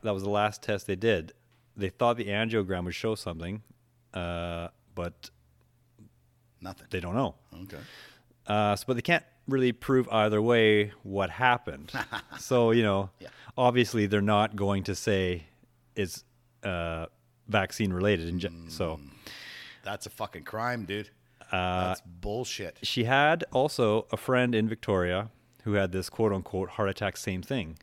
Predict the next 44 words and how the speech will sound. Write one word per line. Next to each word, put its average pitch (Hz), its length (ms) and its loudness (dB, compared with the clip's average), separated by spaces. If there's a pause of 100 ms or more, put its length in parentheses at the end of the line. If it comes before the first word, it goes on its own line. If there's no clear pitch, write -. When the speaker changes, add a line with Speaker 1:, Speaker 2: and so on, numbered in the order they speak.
(360)
Speaker 2:
After 85 260 -10
she 92 120 -14
got 95 140 -10
the - 60 -14
shot, 98 80 -2
Speaker 1:
Nine 107 340 2
Speaker 2:
too? 131 60 2
Speaker 1:
days 95 400 0
Speaker 2:
Okay. 107 520 -8
Speaker 1:
after 101 160 -6
the 87 40 -6
vaccination. 90 480 -6
Her 107 180 -2
test - 280 -2
came 120 200 0
out 120 120 0
clear 139 220 4
too. 190 340 2 (140)
Speaker 2:
Hmm. 110 200 -8
Speaker 1:
She - 120 -4
never 95 300 2
had 127 160 4
any 139 100 2
heart 156 240 4
issues. 165 480 2 (800)
Um, 87 800 -2 (560)
same 117 340 0
thing. 151 280 -2
She 98 180 -6
was 92 160 -2
just - 80 -8
a 95 40 -2
regular 101 440 -2
person, 147 680 0
no 113 220 0
issues 127 320 0
with 131 100 -2
anything, 127 500 -2
eats 110 280 -4
right. 117 340 0 (1120)
Apparently 110 400 -2
she, 113 160 -6
you 110 180 0
know, 98 200 -4